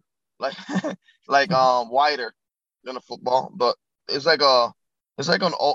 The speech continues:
Speaker 1: oval, but a little bit wider than an oval, almost a circle.
Speaker 2: I see. So almost like a, a sphere.
Speaker 1: Almost like a sphere, yeah.
Speaker 2: Interesting. Okay. All right. Okay, so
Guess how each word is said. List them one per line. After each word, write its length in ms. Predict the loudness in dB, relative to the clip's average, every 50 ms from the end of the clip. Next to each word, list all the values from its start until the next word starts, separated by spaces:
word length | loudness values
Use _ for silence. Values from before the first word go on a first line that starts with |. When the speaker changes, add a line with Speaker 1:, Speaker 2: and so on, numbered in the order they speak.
| -2 -4
Speaker 1:
oval, 480 | -4 -2 -4 -4 -4 -8 -10 -10 -12 _ _ -8
but 260 | -4 -2 -2 -2 -2 _ -12 -8
a 60 | -4
little 220 | -2 0 0 0
bit 160 | 0 -2 -2
wider 340 | 0 0 0 0 -2 -4 -8
than 160 | -12 -14 -16
an 80 | -16 -16
oval, 220 | -14 -14 -16 -16 _ _ _ _ _ _ _ _ _ _ _
almost 360 | 0 0 2 2 2 -2 -4
a 40 | -6 -4
circle. 360 | -2 -2 -2 -4 -6 -12 -20 _ _ _ _ _ _ _ _ _ _ _ _ _ _ -6
Speaker 2:
I 100 | -4 -4
see. 300 | -4 -6 -10 -16 -18 -20 -20 _ _ _ _ _ _ _ _ _ _
So 240 | _ _ -14 -14 -14 -12 -8
almost 580 | -4 -4 -2 -2 -2 -2 -2 -4 -8 -10 _ -4
like 300 | -2 -2 -2 -2 -4 -4
a, 360 | -4 -2 -2 -2 -2 -4 -6 -10 -16 -20 _ _ -10
a 40 | -10
sphere. 500 | -10 -8 -4 -2 -2 -2 -2 -4 -8 -12 -18 _ _ _ _ _ _ _ _ _ _ _ _ _ _ _ _ _ _ -4 2 2
Speaker 1:
Almost 240 | 2 4 2 0
like 120 | 0 -2 -2
a 40 | -4
sphere, 320 | -8 -8 -10 -12 -14 -12 -12
yeah. 180 | -12 -12 -12 -12 _ _ _ _ _ _ _ _ _ _ _ _ -10
Speaker 2:
Interesting. 580 | -10 -10 -10 -12 -14 -14 -14 -18 -20 -20 -20 -20 _ -16
Okay. 300 | -16 -14 -14 -14 -16 -16 -16 -20 -20 _ _ _ _ _ _ _ _ _ _ _ _ _ _ _ _ _ _ -8
All 80 | -6 -6
right. 180 | -4 -6 -6 -10 _ _ _ -20 _ _ _ _ _ _ _ _ -6
Okay, 300 | -4 -2 0 0 2 0
so 580 | 0 -2 -2 0 2 4 4 2 2 0 -4